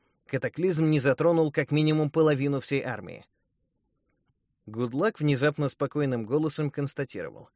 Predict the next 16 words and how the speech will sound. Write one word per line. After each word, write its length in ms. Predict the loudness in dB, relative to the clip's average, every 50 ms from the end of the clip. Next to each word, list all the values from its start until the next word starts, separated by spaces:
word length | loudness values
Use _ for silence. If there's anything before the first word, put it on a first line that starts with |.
| _ _ _ _ _ _ _ _ _ _ _ _ _ _ _ _ _ _ _ _ _ _ _ _ _ _ _ _ _ _
«Ну 340 | -6 -4 -2 0 2 2 2
вот 160 | 0 0 -2
и 80 | -4 -4
всё, 340 | -4 -2 0 0 0 0 -2 -8 _ _ _ _
писец 340 | -10 -8 -6 -4 -4 -4 -2
котёнку. 480 | -2 -4 -4 -4 -8 -12 -14 -18 -20 -20 -20 _ _ _ -12
А 140 | -8 -6 -6
жаль, 320 | -4 -2 0 0 2 2
он 160 | 0 0 0
ведь 200 | -2 -2 -4 -4
и 40 | -6
правда 320 | -6 -4 -4 -4 -2 -2 -4
не 120 | -4 -4
слабо 320 | -2 -2 -2 -2 0 -2
их 100 | -4 -6
потрепал». 440 | -6 -10 -8 -10 -10 -12 -14 -16 -18